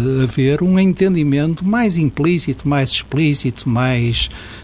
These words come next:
eh, provisório, mais estabilizado, mas um entendimento entre as três forças políticas que hoje fazem parte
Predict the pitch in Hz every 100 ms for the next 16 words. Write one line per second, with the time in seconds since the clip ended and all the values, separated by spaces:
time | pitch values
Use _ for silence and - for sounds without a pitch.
0 | - 147 131 107 139 123 110 120 139 139
1 | 123 117 120 120 - 147 127 123 110 113
2 | 123 135 185 214 233 233 220 180 180 190
3 | 196 190 185 190 180 - 175 175 170 -
4 | 160 - 160 - - 147 151 - 156 170
5 | 165 - - 135 147 139 - 135 135 123
6 | 113 131 127 131 -